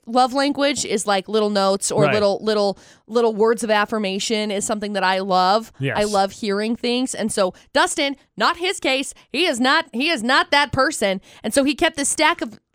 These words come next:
Speaker 1: Post-it notes off of his mirror for probably, like, a year. And I was just going through cleaning things, and I was like, "Do you want these Post-it notes?" And he looked at me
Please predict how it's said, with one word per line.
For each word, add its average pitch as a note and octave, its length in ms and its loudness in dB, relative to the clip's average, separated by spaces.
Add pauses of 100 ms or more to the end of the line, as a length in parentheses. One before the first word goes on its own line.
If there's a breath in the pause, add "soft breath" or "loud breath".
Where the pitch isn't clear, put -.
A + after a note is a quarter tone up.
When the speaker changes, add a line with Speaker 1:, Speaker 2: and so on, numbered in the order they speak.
Speaker 1:
Post-it D#4+ 440 0
notes G3+ 360 0 (220 loud breath)
off C4+ 200 4
of C4 100 -8
his B3+ 320 -2 (320 soft breath)
mirror D#4+ 640 2
for D#4 160 -2
probably, D#4 380 0
like, C4+ 240 0
a C4 80 0
year. A3 580 0 (300 soft breath)
And D4 160 -2
I D#4 100 4
was E4 140 0
just E4+ 180 -4
going F4+ 260 0
through F4 140 -2
cleaning E4+ 380 -2
things, A#3 340 -2
and C#4 140 -6
I C#4 60 -4
was C#4+ 120 -6
like, C#4 240 -4 (120)
"Do A#3 120 -6
you E4+ 100 0
want F4 200 2
these E4 160 -2
Post-it C4 360 -2
notes?" D#4+ 220 0
And A#3 140 -6
he A3 100 -10
looked F#3+ 280 -4
at G#3 180 0
me A3 260 -4